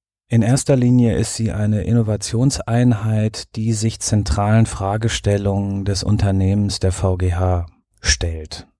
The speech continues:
Wie tut sie das und warum tut sie das? Ähm, natürlich ist es gar nicht so außergewöhnlich für ein Unternehmen, das jetzt fast drei Jahrhunderte am Markt ist, dass es sich in einem stetigen Wandel befindet.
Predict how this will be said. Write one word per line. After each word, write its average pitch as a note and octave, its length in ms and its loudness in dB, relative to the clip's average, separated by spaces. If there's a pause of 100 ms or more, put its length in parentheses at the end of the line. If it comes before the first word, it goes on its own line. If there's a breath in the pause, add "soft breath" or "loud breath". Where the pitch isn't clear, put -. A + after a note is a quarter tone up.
Wie G2+ 140 -2
tut A2 320 -2
sie B2+ 160 -2
das A2 220 0
und G2+ 100 0
warum F#2 300 -2
tut - 240 -4
sie - 120 -10
das? F#2 360 -8 (880 loud breath)
Ähm, G2 500 2 (680)
natürlich B2+ 580 0
ist - 300 -4
es A2+ 500 0 (920)
gar G2 160 -2
nicht A2 160 2
so G2+ 140 -2
außergewöhnlich G#2 920 0
für G2 140 -6
ein F#2+ 200 -4
Unternehmen, G2 800 0
das F#2+ 220 -4
jetzt G2 220 -8
fast - 400 -6
drei F#2+ 180 -2
Jahrhunderte G2+ 600 0
am F#2+ 180 -4
Markt F#2+ 420 -2
ist, - 280 0
dass G2 140 -2
es F#2 100 -4
sich - 240 -6
in G2+ 140 0
einem F#2+ 220 0
stetigen G#2+ 600 0
Wandel G#2 340 2
befindet. - 720 -6